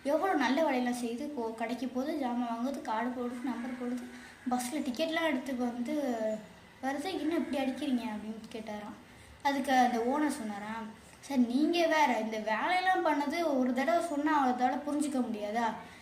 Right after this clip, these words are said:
எத்தனை தாட்டி கடைக்கு போகும்போது சாவி எடுத்துட்டு போன்னு சொல்லியிருக்கேன், சாவியை எடுத்துட்டு போக மாட்டேங்குது,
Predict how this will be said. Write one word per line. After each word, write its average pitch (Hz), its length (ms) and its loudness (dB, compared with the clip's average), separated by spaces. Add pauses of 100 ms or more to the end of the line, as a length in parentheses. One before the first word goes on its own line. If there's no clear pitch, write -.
(140)
எத்தனை 349 340 2
தாட்டி 370 220 6
கடைக்கு 294 360 2
போகும்போது 269 300 2
சாவி 311 380 0
எடுத்துட்டு 247 360 -2
போன்னு 233 180 -4
சொல்லியிருக்கேன், 254 360 -4
சாவியை 359 280 0
எடுத்துட்டு 277 360 0
போக 226 160 -4
மாட்டேங்குது, 214 520 -4